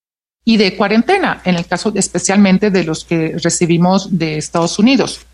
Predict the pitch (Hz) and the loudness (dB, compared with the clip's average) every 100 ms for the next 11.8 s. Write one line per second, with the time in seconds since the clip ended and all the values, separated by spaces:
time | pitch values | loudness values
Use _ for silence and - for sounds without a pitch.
0 | _ - - 180 180 170 - - 185 190 | _ -4 2 2 2 -2 -4 -2 -2 2
1 | 202 190 - 185 196 214 220 170 - 170 | 0 0 -2 0 2 2 0 -2 -2 0
2 | 185 226 - 175 156 151 151 - 151 160 | 2 2 0 -2 -2 -6 -8 -14 -6 -4
3 | 151 151 147 - 160 160 - 139 190 - | -2 -2 -2 -4 -8 -8 -8 -6 -4 -2
4 | 165 151 - 156 165 170 165 156 - 170 | -2 -2 -4 -4 -2 0 -2 -4 -2 -2
5 | - 202 185 202 - _ _ _ - 180 | 2 4 4 0 -4 _ _ _ -4 0
6 | 180 233 240 - 180 202 269 240 156 208 | 0 0 0 0 0 2 2 0 0 -2
7 | - 208 170 151 151 165 180 226 320 415 | -4 -6 -4 -4 -2 0 2 2 2 2
8 | 302 - - - - _ _ _ _ - | 0 -4 -8 -18 -20 _ _ _ _ -6
9 | 185 196 294 277 247 254 254 - 185 208 | -2 -2 0 0 0 -2 -2 2 2 2
10 | - 302 - 226 - 240 220 - 185 196 | -2 -4 -4 -6 -4 -2 -2 -2 -2 -2
11 | - 247 240 208 175 175 233 | -2 -2 2 2 0 -2 -4